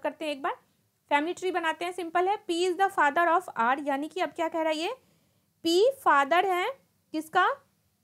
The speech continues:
आर का, यानी फादर है, तो ये चीज़ क्लियर है कि ये क्या है, मेल है। But R is not his son, देखो यहाँ पे बहुत ध्यान देने वाला बात है, ये क्या कह रहा है इसने, but R is not his son, भाई ये क्या बात हो गई,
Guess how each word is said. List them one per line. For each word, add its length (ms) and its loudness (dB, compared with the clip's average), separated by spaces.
आर 240 6
का, 160 2
यानी 280 -2
फादर 400 2
है, 100 4
तो 80 -4
ये 160 -6
चीज़ 220 -10
क्लियर 260 -2
है 80 -2
कि 120 -6
ये 140 -6
क्या 160 -6
है, 160 -6
मेल 280 -6
है। 180 -4
But 460 0
R 300 2
is 500 -4
not 440 -2
his 340 -10
son, 240 -6
देखो 300 -2
यहाँ 500 -4
पे 120 -6
बहुत 260 -2
ध्यान 340 -6
देने 200 -4
वाला 260 0
बात 300 -2
है, 80 -6
ये 100 -6
क्या 160 -6
कह 160 -6
रहा 100 -2
है 80 -4
इसने, 300 -12
but 300 0
R 280 2
is 320 -6
not 360 -4
his 240 -4
son, 180 -6
भाई 140 -4
ये 140 -2
क्या 140 -4
बात 240 -2
हो 60 -4
गई, 160 -8